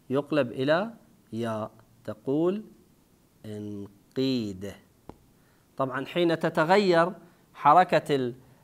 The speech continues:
ال-، العين، حركة ال-، ال-، همزة الوصل تتغير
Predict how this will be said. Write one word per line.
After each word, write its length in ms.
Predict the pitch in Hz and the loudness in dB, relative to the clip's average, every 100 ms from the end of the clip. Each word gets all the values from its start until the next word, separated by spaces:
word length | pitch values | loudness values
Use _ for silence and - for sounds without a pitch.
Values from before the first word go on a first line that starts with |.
| - | -8
ال-، 440 | 117 117 113 113 110 | -4 -2 -2 -2 -2
العين، 380 | 107 170 233 | 0 0 0
حركة 540 | - 175 165 - 139 131 | 0 2 2 2 -2 -2
ال-، 220 | 123 123 - _ _ - | -4 -8 -14 _ _ -10
ال-، 300 | 113 110 110 | -8 -6 -8
همزة 340 | 110 143 139 127 | -6 -6 -6 -4
الوصل 400 | 135 170 - 208 | 0 0 -2 -6
تتغير 600 | 180 - 127 156 190 220 | -4 -2 2 4 4 2